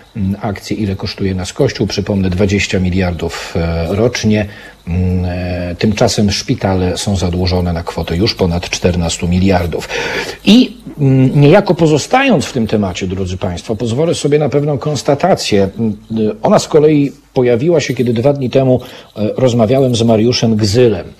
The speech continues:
E, i Mariusz przypomniał mi po raz kolejny, że piętnaście lat temu, no, to już zamierzchłe czasy,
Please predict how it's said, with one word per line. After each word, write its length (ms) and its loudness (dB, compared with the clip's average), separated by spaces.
E, 140 -4
i 260 -2
Mariusz 440 0
przypomniał 720 2
mi 120 -2
po 140 -2
raz 220 -4
kolejny, 720 -2
że 220 4
piętnaście 640 2
lat 220 2
temu, 960 -2
no, 160 -4
to 140 -2
już 140 2
zamierzchłe 480 -2
czasy, 600 -8